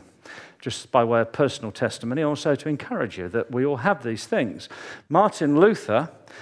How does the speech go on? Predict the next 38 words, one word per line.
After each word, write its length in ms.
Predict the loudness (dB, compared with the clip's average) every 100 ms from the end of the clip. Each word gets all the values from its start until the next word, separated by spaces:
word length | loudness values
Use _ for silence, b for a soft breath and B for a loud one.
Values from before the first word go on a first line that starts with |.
| B
he 140 | -4 -2
said 300 | 4 2 6
this, 240 | 4 4
"There 180 | 2 2
is 80 | 4
an 80 |
inward 380 | 4 6 4 0
curvature 680 | 0 6 6 4 -4 0 2
in 120 | 4
every 260 | 4 4 0
human 380 | 2 2 2 -2
heart." 480 | -2 2 2 2
What 160 | 0 2
that 180 | 0 2
means 340 | 2 2 0
is, 360 | -4 -6 -10 -12 B B B B 4
even 520 | 6 6 4 2 2 B 2
when 180 | 2
we 100 | 4
try 400 | 0 2 4 6
our 160 | 6 4
best, 840 | 2 2 4 4 -2 -10 -10 -12 -6
with 160 | 2 4
our 140 | 6
best 440 | 4 2 2 2 -2
motive, 800 | 2 4 2 -4 -6 -8 -10 -20 b b b _ 0
even 420 | 2 4 2 0 B B B 0
our, 220 | 0 2
you 80 | 4
know, 80 | 4
our 100 | 4
best 360 | 4 2 2 2
altruistic 680 | 2 4 2 0 0 -4 -2
motive 440 | 2 2 2 -4 0
without 360 | 2 2 2
God, 420 | 2 2 0 -6 -8
without 260 | -2 -2 -2
Jesus, 640 | 0 0 -2 -6 -8 -12